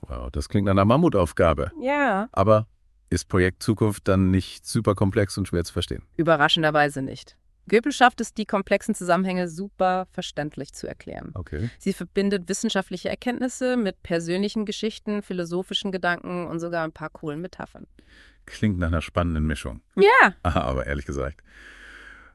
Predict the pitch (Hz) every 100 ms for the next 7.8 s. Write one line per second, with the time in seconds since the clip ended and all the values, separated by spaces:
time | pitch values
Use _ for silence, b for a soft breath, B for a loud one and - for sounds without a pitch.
0 | - 98 113 123 139 143 123 127 104 104
1 | 117 104 92 - 82 76 73 - 76 -
2 | 73 - 67 60 - - 226 226 - 233
3 | 208 - 247 247 247 240 - - 208 -
4 | 214 - 220 190 165 170 202 247 - 190
5 | 175 - 175 185 202 - 190 175 180 175
6 | 160 - 175 - 170 - 175 - 156 147
7 | 151 - - - - 110 117 165